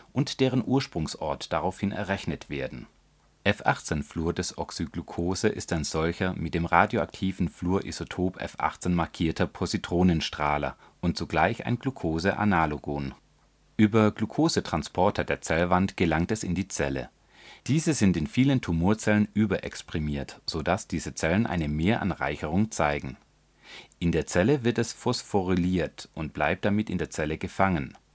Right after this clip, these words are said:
Eine vermehrte Aufnahme von F achtzehn Fluordesoxyglucose ist in erster Linie ein Marker für einen erhöhten Zellstoffwechsel.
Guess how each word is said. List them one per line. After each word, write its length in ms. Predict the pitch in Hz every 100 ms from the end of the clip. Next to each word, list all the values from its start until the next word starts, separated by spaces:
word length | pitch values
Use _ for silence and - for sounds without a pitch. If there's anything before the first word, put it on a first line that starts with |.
| - - -
Eine 220 | 76 73
vermehrte 480 | 82 78 98 - -
Aufnahme 560 | 87 98 107 117 139
von 260 | 135 73 -
F 180 | 65 76
achtzehn 440 | 90 - - 71
Fluordesoxyglucose 1400 | - 90 87 - - 87 - 95 92 95 98 95 95 107 - - -
ist 200 | 120 -
in 80 | 143
erster 320 | 113 120 117
Linie 440 | 90 90 101 113 -
ein 140 | 107
Marker 420 | 82 76 80 107
für 260 | - 95 -
einen 260 | 85 95
erhöhten 420 | 107 90 78 - -
Zellstoffwechsel. 800 | 85 82 - 73 - - -